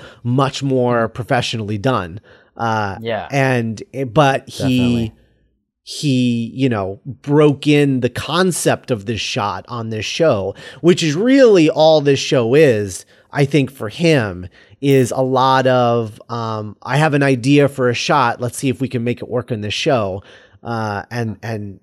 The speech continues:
Speaker 1: there's a lot of that. And I think this is the first example of that. Uh,
Speaker 2: It's like,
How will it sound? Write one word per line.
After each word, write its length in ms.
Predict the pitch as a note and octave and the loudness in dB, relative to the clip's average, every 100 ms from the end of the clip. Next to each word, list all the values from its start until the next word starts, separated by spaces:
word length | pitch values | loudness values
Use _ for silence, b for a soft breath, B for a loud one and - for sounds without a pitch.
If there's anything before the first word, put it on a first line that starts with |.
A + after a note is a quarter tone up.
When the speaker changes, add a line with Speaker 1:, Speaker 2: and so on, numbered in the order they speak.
| - | -6
Speaker 1:
there's 180 | C3+ A2+ | -4 -2
a 40 | |
lot 240 | A#2+ C3+ | 2 2
of 60 | A#2+ | 0
that. 180 | G2 F2+ | -4 -6
And 80 | G#2+ | -4
I 80 | C3+ | -2
think 180 | D3 | 0
this 180 | C#3+ C#3 | 2 0
is 120 | C#3+ | -2
the 100 | C3+ | -2
first 600 | A#2+ - - C#3 B2+ - | -4 -8 -2 0 0 -4
example 500 | A2+ G2+ A2+ A2 G2 | -8 -6 -6 -6 -8
of 140 | F2 - | -12 -12
that. 260 | C#2+ - _ _ - | -14 -14 _ _ -14
Uh, 380 | G#2 F2+ D#2 - _ | -12 -12 -16 -20 _
Speaker 2:
It's 240 | A3 G#3+ B3 | -2 -2 -2
like, 340 | A#3 G3 | -2 -2